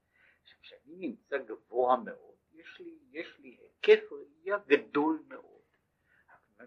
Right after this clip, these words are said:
במובן הזה, אם, אם לקרוא לזה האופק, שהוא משהו, אפשר לקרוא לו המקיף שלי, אותו קו התחום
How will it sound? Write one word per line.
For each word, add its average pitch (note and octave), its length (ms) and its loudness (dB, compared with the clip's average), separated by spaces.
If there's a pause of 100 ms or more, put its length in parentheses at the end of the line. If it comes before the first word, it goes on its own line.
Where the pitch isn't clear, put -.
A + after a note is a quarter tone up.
במובן F3+ 560 0
הזה, C#3 480 0 (500)
אם, E3 200 -20
אם C#3 220 -20
לקרוא C3 320 -6
לזה C3 340 -16
האופק, - 760 6 (180)
שהוא - 520 -4 (460)
משהו, C3+ 480 4 (100)
אפשר D#3+ 220 8
לקרוא C#3+ 360 -4
לו C#3 200 0
המקיף - 760 2 (200)
שלי, - 440 2 (680)
אותו - 440 4
קו F3+ 340 10
התחום - 520 -2